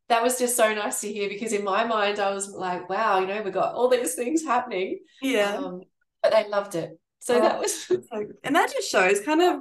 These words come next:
Speaker 2: roll with the punches a bit. I think
Speaker 1: Yeah.
Speaker 2: especially if you're choosing to have your ceremony out in the elements with kind of no backup, obviously you hope for the best, but you can either kind of, and it's hard, like, I don't, I don't know what I'd be like in that situation,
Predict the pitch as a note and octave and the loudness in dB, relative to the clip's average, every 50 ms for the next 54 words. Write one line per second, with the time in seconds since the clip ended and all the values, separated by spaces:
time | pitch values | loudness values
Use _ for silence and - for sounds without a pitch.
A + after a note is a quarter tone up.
0 | - F3+ G#3 A#3 B3 C4+ D4+ D#4+ D#4 D#4+ D#4 - A3+ G3 F3 - - A3 G3+ G3+ | -6 -4 0 2 4 4 4 2 0 -2 -2 -2 -2 -2 -2 -2 -4 -2 0 2
1 | F#3+ F#3+ F3 F3 F3 D#3 E3 - _ _ _ _ _ - - _ _ _ _ _ | 2 2 0 -2 -4 -6 -8 -14 _ _ _ _ _ -20 -20 _ _ _ _ _
2 | _ _ A#3 A#3 B3+ C4+ D#4 G4 F#4+ - - G3+ G#3+ G#3 - F#3+ F#3 G3 G#3 G3 | _ _ -2 0 2 4 4 4 4 2 0 -4 -4 -2 0 2 2 2 2 0
3 | G3+ - A#3+ A3+ A#3+ C4+ C#4 C#4 C#4+ B3+ A3+ G#3+ G#3 G#3 G#3 - F#3+ F#3 F3+ F3+ | 0 -2 -4 -4 -4 -4 -4 -4 -2 -4 -2 -2 -2 -4 -4 -4 -4 -4 -4 -2
4 | F3+ F3 F3 F3+ F3+ - F#3+ G3+ F3+ - G3 F3 D#3+ F#3 F3+ F3 E3+ F3 F3 E3+ | -2 -4 -4 -4 -4 -2 0 0 0 0 -2 -4 -4 -2 -2 -2 -4 -4 -6 -8
5 | E3+ - - - - - - - _ _ _ _ _ - F#3 F3+ - G#3 G3 F#3 | -8 -12 -12 -10 -10 -10 -10 -10 _ _ _ _ _ -10 -10 -8 -4 -2 -2 -2
6 | F#3+ F#3+ F#3+ F#3+ F#3+ F#3 E3 E3+ F3+ F3+ F3+ E3+ E3+ E3 - - - _ _ _ | 0 2 2 2 2 2 2 0 0 -2 -2 -2 0 -2 -2 -4 -10 _ _ _
7 | _ _ _ _ _ - G#3+ A#3 B3+ C4+ C4+ C4 B3 A#3+ A#3 A3 F3+ - - G3+ | _ _ _ _ _ 0 0 0 2 0 -2 -2 0 0 0 0 0 0 -2 -4
8 | F#3+ F#3 F3+ F3 - - - G3+ - - - - - - - _ _ _ _ _ | -6 -4 -4 -2 -2 -4 -4 -6 -8 -10 -10 -12 -14 -16 -18 _ _ _ _ _
9 | _ _ _ - G3+ G3 F#3 - - - A3+ C4+ G#3+ G3 A3+ A#3+ A#3+ B3 B3 B3 | _ _ _ 2 4 4 4 4 2 0 0 0 0 2 2 2 2 0 -2 0
10 | A#3+ G#3+ G3+ G#3 G3+ G3 F#3+ G3+ G3 _ _ _ _ _ _ _ _ _ _ _ | 0 0 0 2 2 2 2 0 -4 _ _ _ _ _ _ _ _ _ _ _
11 | _ _ _ _ _ _ _ - G3+ F#3 E3 - G3+ G3+ E3+ C#3+ - - F3+ F#3 | _ _ _ _ _ _ _ -8 -8 -6 -6 -6 -4 -4 -4 -4 -4 -4 -6 -6
12 | F#3 G3 G3 F#3+ F3 - - G3 G3 F#3+ - G3 G3 F#3+ F3 - G3 F#3+ F#3 F#3 | -4 -2 -2 0 -2 -2 -2 -2 0 0 0 0 -2 -4 -4 -4 -4 -2 0 0
13 | F#3 F#3 F#3+ G3 D#3+ F3+ G3 - G#3 G3 - - - - G#2+ - - - - - | -2 -2 -2 -4 -4 -6 -10 -12 -12 -14 -14 -14 -14 -14 -14 -12 -10 -10 -8 -8
14 | - - - - - | -10 -12 -12 -14 -14